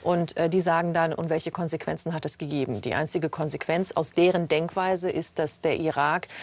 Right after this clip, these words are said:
jetzt von schiitischen Milizen oder von Politikern geführt wird, die dem Iran sehr nahestehen. Deswegen vermuten viele, dass der Westen, ähm, die arabische Welt dem Iran übergeben möchte. Das ist deren Interpretationsweise. Dann in der Tat werden Dinge aufgeführt, wie zum Beispiel gerade bei vielen aus Europa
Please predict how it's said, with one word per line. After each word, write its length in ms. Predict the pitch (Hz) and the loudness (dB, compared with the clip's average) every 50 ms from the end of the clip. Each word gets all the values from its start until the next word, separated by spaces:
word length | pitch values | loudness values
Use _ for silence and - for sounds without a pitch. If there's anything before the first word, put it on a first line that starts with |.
| - - - - | -12 -12 -6 0
jetzt 260 | - - - - - | 0 0 0 -2 -10
von 260 | - - 180 170 165 | -6 -4 -4 -2 -2
schiitischen 560 | 156 - - 160 165 170 - 170 - - 175 | -4 -4 -2 -2 -2 0 -2 -2 -2 -2 -4
Milizen 520 | 160 156 156 165 196 202 - - - 190 180 | -2 -2 0 0 -2 -2 -2 -2 0 2 2
oder 180 | 180 165 160 | 2 2 0
von 160 | 156 - 156 151 | 0 0 -4 -4
Politikern 640 | - 170 156 160 175 - 190 185 - 170 165 165 | -2 -2 -2 -2 0 0 0 0 0 0 0 0
geführt 380 | 165 160 - - 170 160 - 160 | 0 -2 -2 0 -2 -2 0 0
wird, 260 | 156 160 156 - 160 | -2 -2 -2 -2 -4
die 100 | 165 160 | -4 0
dem 160 | 147 160 156 | 0 0 0
Iran 380 | - - 156 147 147 160 196 214 | 0 -2 0 2 4 4 4 4
sehr 160 | 196 202 196 | 4 2 2
nahestehen. 600 | 185 180 175 180 180 - - - 185 175 - 180 - - - - - - | 2 2 2 2 0 0 0 0 0 2 2 0 -2 -6 -14 -12 -6 -4
Deswegen 320 | 160 160 - 165 170 170 | -4 0 2 2 2 2
vermuten 460 | 160 - 160 160 170 175 170 - 180 | 2 0 2 2 2 2 2 0 -2
viele, 240 | - - 180 160 165 | -2 0 0 0 0
dass 180 | 147 151 - - | 0 -2 -2 0
der 140 | 160 151 135 | 0 2 4
Westen, 540 | 135 151 - - - 175 160 165 143 - - | 2 2 0 0 -2 -2 0 0 -2 -2 -2
ähm, 320 | 139 156 156 151 151 139 | -2 0 0 0 -2 -2
die 160 | - 151 - | 0 2 2
arabische 480 | - 151 143 147 151 160 156 - 160 143 | 2 2 2 2 2 2 0 0 0 0
Welt 160 | 143 139 135 | 0 0 0
dem 120 | - 113 95 | -2 -4 -4
Iran 340 | - 151 139 156 175 214 214 | -4 -2 0 2 2 4 2
übergeben 540 | 220 202 185 196 180 196 196 196 190 190 185 | 2 2 2 2 4 6 4 4 4 4 2
möchte. 280 | 180 180 175 - - | 0 0 -2 -2 -2
Das 180 | 151 151 147 - | -2 -2 -4 -4
ist 180 | - - - | -6 -2 2
deren 180 | 160 160 170 180 | 2 4 4 4
Interpretationsweise. 1120 | - 175 170 175 156 165 165 - 170 156 - - 165 165 160 - 151 156 156 156 147 165 156 - - - - - - - _ | 2 -2 -4 -4 -6 -6 -4 -2 -2 -2 -2 -2 -2 -2 -2 -2 0 0 0 0 0 0 -2 -4 -6 -10 -10 -10 -12 -10 _
Dann 340 | - 151 139 185 214 233 247 | 0 0 2 4 4 4 4
in 180 | - - 196 180 | 2 0 0 0
der 140 | 170 160 | 0 0
Tat 340 | - 160 160 160 175 180 180 | 0 0 2 2 2 2 2
werden 240 | 170 170 170 170 170 | 2 2 2 2 2
Dinge 240 | 156 165 175 190 190 | 0 0 0 0 2
aufgeführt, 500 | - 170 170 - 190 - - 190 170 - | 0 0 0 0 -4 -2 0 -2 -2 -2
wie 100 | 170 156 | -4 -6
zum 200 | - - 165 151 | -4 -6 -4 0
Beispiel 360 | 156 156 160 - - 156 156 | 0 0 0 0 -2 -4 -4
gerade 280 | - - 143 160 196 185 | -2 -2 0 0 0 2
bei 160 | 170 175 165 | 0 0 -2
vielen 400 | - - - 190 185 185 180 160 | -2 -2 2 4 4 4 2 0
aus 240 | - 135 - - - | -2 -2 -4 -2 -2
Europa 520 | 156 147 143 160 160 - 202 202 196 196 | 0 0 2 0 0 2 2 2 2 0